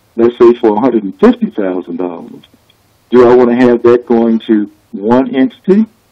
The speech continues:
or do I want to split it up into three entities?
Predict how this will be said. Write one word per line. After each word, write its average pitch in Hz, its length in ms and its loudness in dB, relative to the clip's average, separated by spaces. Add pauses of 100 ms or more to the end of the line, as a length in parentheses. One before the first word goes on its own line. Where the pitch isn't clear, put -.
or 110 80 -4
do 107 160 0
I 107 100 -2
want 110 280 0
to - 80 -10
split 113 240 2
it 123 120 0
up 120 220 0
into 135 440 0 (220)
three 240 320 4
entities? - 460 -8